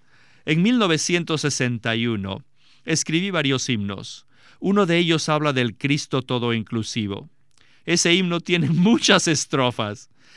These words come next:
que nos hablan que Cristo es esto, que Cristo es aquello. ¡Aleluya! Bueno, uno de los aspectos de Cristo es que Él es la piedra.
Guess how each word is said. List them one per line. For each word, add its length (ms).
que 140
nos 220
hablan 500
que 120
Cristo 340
es 140
esto, 380
que 140
Cristo 260
es 120
aquello. 580
¡Aleluya! 1300
Bueno, 540
uno 240
de 80
los 180
aspectos 640
de 120
Cristo 760
es 240
que 380
Él 640
es 380
la 180
piedra. 840